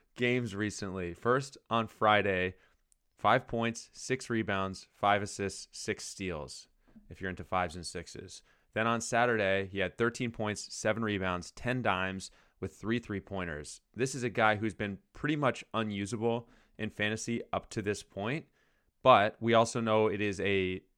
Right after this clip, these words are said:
point guard who went really early in the draft, who is getting consistently plenty of playing time, close to thirty minutes,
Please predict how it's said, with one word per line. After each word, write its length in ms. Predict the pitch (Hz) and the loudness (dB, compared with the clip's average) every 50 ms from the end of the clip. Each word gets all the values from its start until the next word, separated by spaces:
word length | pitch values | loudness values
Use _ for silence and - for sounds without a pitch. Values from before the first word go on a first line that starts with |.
| _ _ _ | _ _ _
point 220 | - 123 120 113 | -2 -2 -2 0
guard 280 | - 110 107 107 104 95 | 2 4 6 6 6 4
who 60 | 101 | 0
went 140 | 101 92 90 | -2 -4 -2
really 260 | 92 101 104 107 104 | -2 0 0 2 2
early 220 | 104 104 101 104 101 | 2 2 0 0 -2
in 60 | 98 | -4
the 60 | 95 | -4
draft, 500 | 80 92 95 90 87 90 90 87 - - | -2 0 0 2 2 2 0 -2 -4 -4
who 280 | - 95 90 90 85 - - _ _ _ _ | -2 -2 -2 -2 -2 -6 -10 _ _ _ _
is 120 | - 87 | -12 -4
getting 420 | 90 107 101 98 95 95 92 92 90 _ _ _ | -2 -2 0 0 -2 -4 -6 -8 -12 _ _ _
consistently 840 | - 101 - - - 117 120 - - 117 110 104 110 107 104 104 101 - _ _ | -12 -10 -10 -6 -4 -4 -4 -4 -6 -6 -4 -2 -2 -2 -2 -2 -4 -8 _ _
plenty 260 | - 104 104 110 110 | -4 -2 0 0 0
of 100 | 107 - | -2 -2
playing 220 | - 104 95 92 - | -2 -2 -2 -2 -2
time, 200 | 98 95 95 90 | -4 -4 -4 -2
close 180 | - 101 95 - | -4 -6 -6 -6
to 80 | - - | -8 -4
thirty 240 | - 98 98 101 | -2 -2 -2 0
minutes, 460 | 98 95 90 85 82 80 - - - | -2 -2 -2 -2 -4 -6 -8 -12 -16